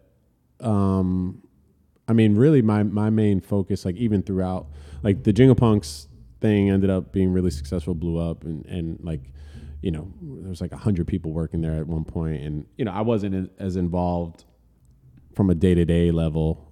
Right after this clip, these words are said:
um, as I was, like, in the beginning. It was just kinda, I was doing the management thing, and, you know, that takes up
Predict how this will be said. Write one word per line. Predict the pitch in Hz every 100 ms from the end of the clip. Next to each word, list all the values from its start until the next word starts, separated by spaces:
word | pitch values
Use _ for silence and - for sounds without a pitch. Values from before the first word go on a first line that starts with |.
| -
um, | 92 80 78 76 80 - _
as | 92
I | 82
was, | 80 82 76 76
like, | 78 82
in |
the | 82
beginning. | 76 80 80 76 76
It | 80
was | 76
just | 85 -
kinda, | 82 -
I | 80
was | 85
doing | 82 78
the |
management | 78 82 80 87 85
thing, | 95 85 80
and, | 73 71 - - - -
you | 87
know, |
that | 76 82 85
takes | 87 -
up | 80